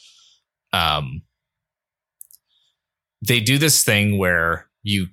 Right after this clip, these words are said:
click on a target that you wanna swing your sword at, and you have, like, a really wide range for being able to do that. Like, you can click on an enemy that's, like, halfway across the screen, and your, and Link will just do a hop towards it. Um, so it kinda does this interesting thing where, like, your effective combat range is actually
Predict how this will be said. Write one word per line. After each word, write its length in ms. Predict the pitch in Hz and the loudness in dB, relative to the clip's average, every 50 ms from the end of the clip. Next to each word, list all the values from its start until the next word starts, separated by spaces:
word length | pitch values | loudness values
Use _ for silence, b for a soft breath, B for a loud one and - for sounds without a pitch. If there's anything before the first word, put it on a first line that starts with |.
| _ | _
click 320 | - - - 131 135 - - | -8 -6 -2 -2 -2 0 0
on 100 | 127 120 | 0 0
a 60 | 107 | 0
target 440 | 110 - - 104 92 87 87 85 76 | -2 0 0 0 0 0 -2 -4 -6
that 80 | 73 | -6
you 120 | 85 - 87 | -6 -6 -4
wanna 180 | 90 87 85 | -4 -2 -2
swing 220 | - - - 92 82 | -2 -2 -2 -2 -4
your 80 | 73 | -2
sword 300 | - - - 73 57 57 | -2 -2 -2 -2 -4 -6
at, 220 | 55 50 - - - _ _ - - | -8 -10 -10 -12 -16 _ _ -6 -2
and 300 | 98 92 90 90 87 90 | -2 0 0 0 0 0
you 140 | 98 113 143 | 0 2 2
have, 100 | 147 143 | 2 2
like, 100 | 127 107 | 0 0
a 140 | 92 80 82 85 87 95 | -2 -4 -6 -10 -10 -6
really 420 | 117 147 175 165 127 101 87 80 82 | -4 -2 0 0 0 0 0 -2 -6
wide 400 | 87 90 95 98 98 98 92 82 80 78 | -6 -2 0 0 2 0 0 -4 -4 -6
range 680 | 85 82 71 62 52 53 - - - - - - - _ _ _ _ - | -4 -4 -2 -4 -6 -8 -8 -6 -4 -4 -4 -4 -6 _ _ _ _ -12
for 320 | - - - 101 87 82 | -8 -6 -4 -4 -4 -4
being 260 | 87 - 95 90 87 | -4 -4 -2 0 0
able 180 | 87 78 80 80 | -2 -2 -4 -4
to 100 | - 87 | -6 -6
do 40 | 80 | -4
that. 220 | 69 65 52 - - | -4 -4 -4 -4 -6
Like, 120 | 80 90 | -6 -4
you 120 | 98 139 190 | -2 -2 0
can 80 | 180 | 0
click 200 | 139 - 120 107 | 0 0 0 0
on 80 | 117 101 | 0 0
an 120 | 90 82 | 0 0
enemy 260 | 92 95 92 87 85 80 | 0 -2 -2 -2 -4 -4
that's, 160 | 78 - - | -6 -6 -8
like, 120 | - - | -10 -8
halfway 360 | - 90 90 90 - 92 85 | -6 -4 -4 -4 -4 -4 -6
across 360 | 82 80 - 78 76 73 - - | -6 -6 -4 -4 -2 -2 -2 -2
the 80 | - - | -2 -2
screen, 480 | - - - 95 98 90 80 73 65 | -4 -2 -2 -2 -2 -2 -2 -2 -4
and 100 | 69 71 | -8 -8
your, 220 | 65 69 69 65 - | -8 -10 -12 -10 -10
and 160 | 78 85 87 85 | -10 -10 -6 -4
Link 200 | 90 98 92 - | -4 -4 -4 -6
will 80 | 82 - | -10 -8
just 300 | - 85 - - _ - | -6 -6 -6 -8 _ -10
do 160 | - 90 95 | -8 -6 -4
a 40 | 92 | -4
hop 340 | - 98 113 120 - - - | -2 0 -2 -2 -4 -6 -8
towards 300 | - 90 67 73 87 85 | -8 -6 -6 -8 -8 -8
it. 180 | 73 - - _ _ _ b b b b b b b b b b _ _ - | -8 -8 -10 _ _ _ b b b b b b b b b b _ _ -4
Um, 280 | 95 87 85 80 85 87 | -2 0 0 0 -2 -2
so 140 | - 120 | 0 0
it 60 | 110 107 | 0 0
kinda 200 | 139 151 160 160 | 0 0 2 2
does 180 | 147 131 120 | 2 0 0
this 140 | 113 104 - | 0 0 0
interesting 400 | 131 143 151 131 - 123 110 95 | 0 2 0 0 0 0 0 0
thing 180 | - 104 101 98 | 0 0 0 0
where, 100 | 95 90 | 0 0
like, 140 | 85 82 90 | -2 -2 -4
your 120 | 87 85 | -4 -4
effective 520 | 82 - - - 95 - - 113 95 87 - | -4 -4 -4 -4 -4 -4 -2 -4 -4 -4 -4
combat 440 | - 95 90 92 90 82 78 - | -4 -4 -2 -2 -2 -2 -4 -4
range 340 | - 78 76 78 73 - - | -4 -6 -4 -4 -4 -4 -4
is 100 | - - | -4 -2
actually 380 | - 87 - - - 95 80 | -2 -2 -2 -2 -2 -4 -6